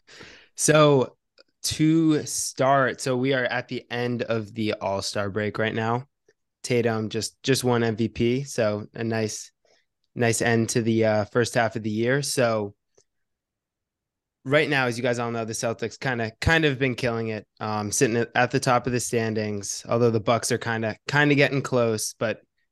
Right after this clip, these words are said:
it's, it's been as good as, as we could have hoped for so far. Um,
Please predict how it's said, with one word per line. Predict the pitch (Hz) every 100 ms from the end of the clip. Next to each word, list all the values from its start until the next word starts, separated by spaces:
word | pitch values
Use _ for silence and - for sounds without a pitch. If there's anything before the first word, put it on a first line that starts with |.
| _
it's, | - 131 -
it's | 143 143
been | 143 127 120 117 -
as | 135 113
good | 139 127
as, | 120 98
as | - 120
we | 120
could | 113 110
have |
hoped | - 110 101 - - _ _ -
for | 101 98 90 -
so | - 110
far. | 98 104 98 92 -
Um, | 113 107 98